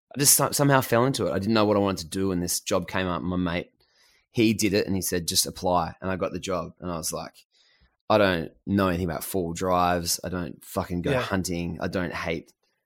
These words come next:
Speaker 1: uh, I don't hate my life. I don't hate my partner." And all these dudes are, like, rough as bogans. <laughs> Like,
Speaker 2: Right.
Speaker 1: yeah. I, I was very, uh, out of place, I guess. It wasn't really my world.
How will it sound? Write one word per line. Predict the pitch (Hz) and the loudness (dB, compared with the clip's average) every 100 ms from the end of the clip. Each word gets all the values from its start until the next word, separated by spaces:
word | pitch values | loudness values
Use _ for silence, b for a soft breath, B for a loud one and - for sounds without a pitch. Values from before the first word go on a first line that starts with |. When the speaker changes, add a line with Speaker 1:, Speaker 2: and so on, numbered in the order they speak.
| _ _ _ _ - | _ _ _ _ -12
Speaker 1:
uh, | 92 90 87 80 | -8 -8 -8 -4
I | 104 | -2
don't | 95 | 0
hate | 101 85 | 2 4
my | 101 | 6
life. | 98 92 95 | 6 6 6
I | 98 | 4
don't | 98 | 4
hate | 101 85 | 4 2
my | 92 | 0
partner." | - 85 78 95 | -2 -2 0 0
And | 90 | 0
all | 95 | 2
these | 95 90 | 0 0
dudes | - 98 90 | -2 -2 -4
are, | 82 | -6
like, | 85 80 - - - _ - | -10 -12 -16 -20 -20 _ -10
rough | 101 101 87 87 | -2 2 2 2
as | 90 85 87 | 0 0 -2
bogans. | - 104 92 90 90 90 92 - 101 | 0 0 0 -2 -2 -2 -2 0 0
<laughs> | - - | 0 2
Like, | - - - B B B B B _ - | 0 -2 -14 B B B B B _ -4
Speaker 2:
Right. | 131 127 117 - - - | 2 2 2 -6 -14 0
Speaker 1:
yeah. | 123 | 4
I, | 113 - | 4 4
I | |
was | 110 | 4
very, | 107 127 117 110 | 10 12 12 10
uh, | 101 92 82 - 107 | 8 4 0 0 4
out | 92 | 4
of | 92 | 2
place, | - 85 76 71 - | -4 -4 -2 -4 -6
I | |
guess. | 82 65 - | -6 -6 -8
It | 92 | -6
wasn't | 95 78 73 | -4 -4 -4
really | 87 | -6
my | 85 82 | -6 -8
world. | 82 82 80 | -10 -10 -12